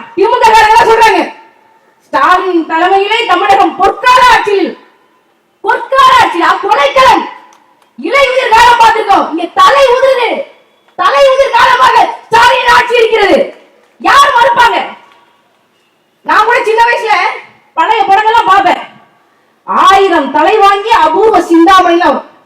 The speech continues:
இப்படி இல்லாம பொய் சொல்லுவாங்க. அது எப்படி ஒரு ஆயிரம் தலை வாங்க முடியும்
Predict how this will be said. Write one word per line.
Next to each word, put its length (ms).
இப்படி 340
இல்லாம 380
பொய் 140
சொல்லுவாங்க. 500
அது 240
எப்படி 240
ஒரு 220
ஆயிரம் 500
தலை 180
வாங்க 240
முடியும் 360